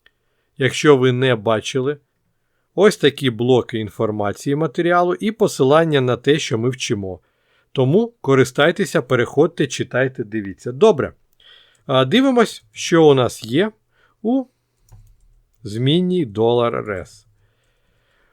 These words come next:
Ми шукаємо тридцять три у масиві Т і отримуємо один.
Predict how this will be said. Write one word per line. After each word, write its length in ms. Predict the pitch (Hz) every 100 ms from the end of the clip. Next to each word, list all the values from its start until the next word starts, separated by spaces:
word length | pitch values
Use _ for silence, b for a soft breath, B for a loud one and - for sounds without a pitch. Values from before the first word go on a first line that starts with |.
| _
Ми 140 | 190 254
шукаємо 600 | 214 - 175 175 165 156
тридцять 560 | 147 139 131 135 117
три 220 | - 196
у 100 | 180
масиві 800 | 135 127 127 - 131 135 110 104
Т 220 | - 135
і 240 | 151 - 156
отримуємо 920 | 131 127 120 135 139 139 135 127 143
один. 400 | 139 104 92 78